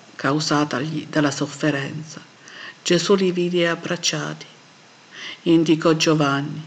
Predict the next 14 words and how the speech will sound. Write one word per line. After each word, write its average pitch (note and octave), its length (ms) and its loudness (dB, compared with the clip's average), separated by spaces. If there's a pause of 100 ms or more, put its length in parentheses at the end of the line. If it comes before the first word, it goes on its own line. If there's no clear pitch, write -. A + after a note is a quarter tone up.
(600)
"Donna", D3+ 500 0 (240)
disse, D#3+ 680 -4 (400)
"ecco E3 380 -4
tuo D#3+ 180 -2
figlio." D3+ 600 -6 (960)
Poi G3+ 260 8
disse F3 360 -2
a E3+ 100 0
Giovanni, D3+ 760 -2 (300)
"Ecco D#3+ 380 -2
tua E3 220 -2
madre." D3 480 -4 (1080)
Maria E3 400 4
comprese. D#3 720 -2